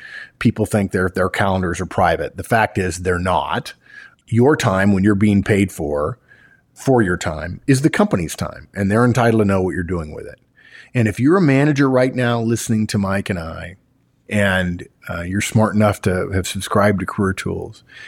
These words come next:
and you think you should be managing your own calendar, and you have an assistant, and you don't want anybody else touching your calendar, I know there's a part in the Bible that says we're not supposed to call people fools, but that's a foolish thing to do. It really is. You are essentially being penny wise and pound foolish. Ooh, there I,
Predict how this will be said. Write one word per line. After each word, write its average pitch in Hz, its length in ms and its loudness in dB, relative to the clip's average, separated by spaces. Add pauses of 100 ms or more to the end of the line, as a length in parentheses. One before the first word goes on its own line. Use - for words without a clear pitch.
(120)
and 98 160 -2
you 123 140 4
think 135 300 0
you 117 60 4
should 104 200 -2
be 104 100 0
managing 101 400 0
your 98 120 -2
own 95 120 -2
calendar, 90 400 -4
and 85 120 -6
you 104 140 4
have 113 120 2
an 110 40 0
assistant, 90 640 -4
and 87 180 -4
you 107 80 6
don't 113 200 2
want 107 160 2
anybody 101 200 0
else - 140 -6
touching 101 320 -2
your 85 140 -6
calendar, 87 520 -8 (800)
I 92 80 -2
know 95 140 0
there's 87 140 -4
a - 40 -12
part - 220 0
in 92 60 -2
the 92 60 -2
Bible 87 220 2
that 90 80 -4
says 90 160 -4
we're 95 80 0
not 92 80 -2
supposed - 160 -6
to - 60 -12
call 85 180 -2
people 87 240 -4
fools, 82 400 -4
but 76 240 -6 (160)
that's 95 220 0
a 85 40 -2
foolish 107 560 4
thing 90 280 2
to 85 80 0
do. 76 340 -4 (320)
It 76 100 -2
really 98 580 2
is. 58 360 -12 (240)
You 104 240 2
are 92 80 2
essentially 101 400 -2
being 87 260 -4
penny 104 240 2
wise 85 380 0
and 80 180 -6
pound 85 300 0
foolish. 78 480 -6
Ooh, 87 120 2
there 78 220 -4
I, 92 120 -14